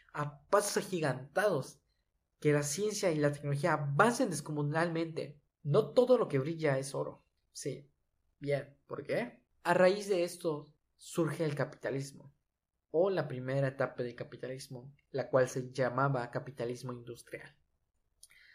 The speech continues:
¿Y por qué es malo? Porque cambiamos nuestro modelo económico basado en la agricultura y la ganadería y lo cambiamos por la creación de empresas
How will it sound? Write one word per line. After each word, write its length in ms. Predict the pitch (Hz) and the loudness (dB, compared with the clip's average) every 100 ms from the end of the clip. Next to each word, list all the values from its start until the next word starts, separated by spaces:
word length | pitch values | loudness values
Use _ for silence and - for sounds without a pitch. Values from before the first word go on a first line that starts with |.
| - _ _ _ _ _ _ _ | -20 _ _ _ _ _ _ _
¿Y 120 | 156 | -6
por 160 | 147 170 | 0 2
qué 80 | 160 | 2
es 100 | 170 | 0
malo? 380 | 165 160 139 - _ _ _ - | 0 0 -4 -10 _ _ _ -2
Porque 260 | 185 180 | 0 0
cambiamos 640 | - 165 180 214 185 160 160 | -4 -2 2 2 2 0 0
nuestro 320 | 160 - 160 | -2 -2 -4
modelo 640 | 151 151 180 190 170 - - | -2 0 2 4 2 0 -8
económico 580 | 139 156 160 165 156 | -4 -2 -2 -2 0
basado 600 | 143 143 160 165 156 - - | 0 2 4 4 2 -2 -8
en 140 | 147 | 0
la 60 | 139 | 0
agricultura 760 | 131 127 139 135 156 156 147 - | 0 -4 -6 -2 0 0 -2 -6
y 120 | 156 | 0
la 100 | 175 | 2
ganadería 800 | 175 165 160 143 143 147 147 - - - - _ _ _ - | 2 0 0 0 0 -2 -6 -12 -20 -20 -20 _ _ _ -6
y 80 | 170 | 0
lo 100 | 147 | 2
cambiamos 640 | 156 151 160 175 165 - - _ | 2 2 2 2 0 -2 -12 _
por 280 | - 196 - | 4 6 6
la 160 | 147 143 | 2 4
creación 380 | 143 139 160 151 | 4 2 0 0
de 80 | |
empresas 800 | 135 131 - 156 156 147 143 - | -2 -2 0 0 0 -2 -4 -8